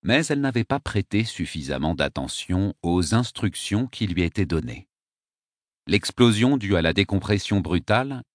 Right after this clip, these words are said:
la fit jaillir du haut du quatre cent trente-cinquième étage comme le bouchon d'une bouteille de champagne trop rudement secouée.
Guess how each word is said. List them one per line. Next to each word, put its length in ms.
la 140
fit 200
jaillir 500
du 180
haut 180
du 140
quatre 320
cent 180
trente-cinquième 580
étage 520
comme 220
le 100
bouchon 480
d'une 200
bouteille 360
de 120
champagne 500
trop 260
rudement 380
secouée. 500